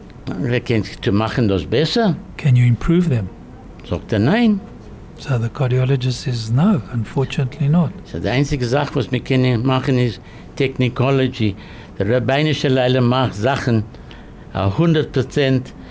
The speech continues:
Speaker 1: und er kann das nicht behalten. Also er hat das mit der Rav gesagt, du kennst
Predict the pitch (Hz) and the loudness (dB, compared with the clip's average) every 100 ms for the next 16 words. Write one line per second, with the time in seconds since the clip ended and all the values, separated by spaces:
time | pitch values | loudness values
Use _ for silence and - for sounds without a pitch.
0 | - - - 113 117 - 135 123 127 127 | -18 -8 -2 0 0 0 0 2 2 2
1 | 120 117 104 113 - 92 87 92 95 120 | 0 2 0 0 0 -2 0 0 2 2
2 | 113 107 107 107 107 104 101 104 95 90 | 2 4 2 2 0 0 2 2 2 -2
3 | - - - 101 117 120 - - - - | -16 -18 -10 -2 0 0 -4 -16 -18 -18
4 | - - - 135 135 - | -14 -8 -2 2 2 0